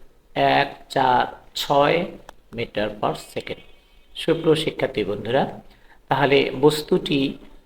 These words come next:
পনেরো মিটার উপর থেকে যখন নিচে পড়বে, তখন ভূমিকে সতেরো দশমিক এক চার ছয়, এক চার ছয় meter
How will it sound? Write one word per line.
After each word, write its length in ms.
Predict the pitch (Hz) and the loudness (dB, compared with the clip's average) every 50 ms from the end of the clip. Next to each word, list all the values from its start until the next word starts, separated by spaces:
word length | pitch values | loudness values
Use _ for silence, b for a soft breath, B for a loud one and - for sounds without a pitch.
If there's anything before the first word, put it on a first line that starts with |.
| _ _ _ _ _ _ _ - - - - - - | _ _ _ _ _ _ _ -20 -20 -20 -20 -4 2
পনেরো 280 | 156 151 156 160 170 160 | 4 6 8 8 8 6
মিটার 320 | 170 165 165 - 165 151 | 4 4 6 6 6 6
উপর 420 | 151 151 139 - - 160 156 160 - | 4 2 0 4 6 6 6 4 4
থেকে 260 | 160 151 - 156 139 | 2 2 4 2 0
যখন 360 | - 135 131 - - 139 135 | 0 0 -2 -2 -4 -4 -2
নিচে 440 | 135 139 147 147 - - - 147 131 - - | -2 -2 -2 -4 -4 -2 0 0 0 0 0
পড়বে, 380 | 117 107 107 92 113 117 151 - - - - | -2 -2 -2 0 0 0 -2 -2 -4 -2 -2
তখন 360 | 131 123 - - 131 127 123 - - | -2 -2 -4 -6 -8 -8 -6 -6 -2
ভূমিকে 580 | 143 143 151 160 156 156 - 131 117 117 - - - B B B B B - | 0 2 2 2 2 2 2 2 2 2 0 -4 -8 B B B B B -10
সতেরো 460 | - - - 143 - - 165 160 156 | -6 -2 -2 -2 0 4 8 8 8
দশমিক 540 | 156 139 131 - - 139 135 139 131 - - - | 8 8 6 6 4 6 6 4 4 2 0 4
এক 320 | - 143 139 - - - - | 6 6 6 4 2 -4 -2
চার 220 | - 131 131 131 127 | 2 4 6 6 6
ছয়, 560 | - - - - 143 135 135 139 143 127 - - - - - - - - _ - - - - - - - - - - - - - - - - - - - - - - - - - - - - | 2 -2 -2 4 6 8 10 10 8 8 4 2 -4 -14 -18 -20 -20 -20 _ -20 -20 -20 -20 -20 -20 -20 -20 -20 -20 -20 -20 -20 -20 -20 -20 -20 -20 -20 -20 -20 -20 -20 -20 -20 -6 0 2
এক 320 | 151 147 151 151 - - | 4 4 4 2 0 4
চার 160 | - 147 147 | 6 6 6
ছয় 600 | 147 - - - - - 151 151 156 165 165 - - 147 139 | 6 2 -6 0 4 8 8 10 10 8 6 4 2 0 0
meter 260 | 139 135 - 135 | 2 4 6 4